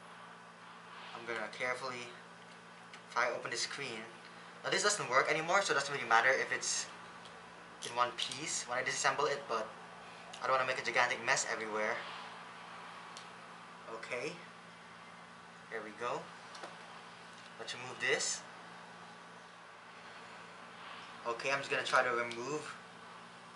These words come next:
the flex cables. Just like that.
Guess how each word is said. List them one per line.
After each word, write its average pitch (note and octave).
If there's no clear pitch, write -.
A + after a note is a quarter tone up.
the A#2+
flex C3
cables. G2+
Just A2
like G#2+
that. A2+